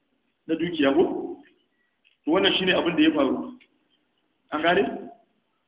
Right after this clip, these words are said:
To, daga nan da ya zama to babu wani wasiya ga wa, <clears throat> ga mai gado. In dai mutum na gado, ba a yi masa wasiya.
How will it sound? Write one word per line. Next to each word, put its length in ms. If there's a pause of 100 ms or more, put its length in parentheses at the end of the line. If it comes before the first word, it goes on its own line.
(100)
To, 80
daga 220
nan 160
da 80
ya 100
zama 280
to 120 (760)
babu 320
wani 180
wasiya 460
ga 80
wa, 280 (560)
<clears throat> 680
ga 80
mai 160
gado. 600 (1160)
In 80
dai 120
mutum 260
na 140
gado, 320 (360)
ba 120
a 60
yi 60
masa 180
wasiya. 380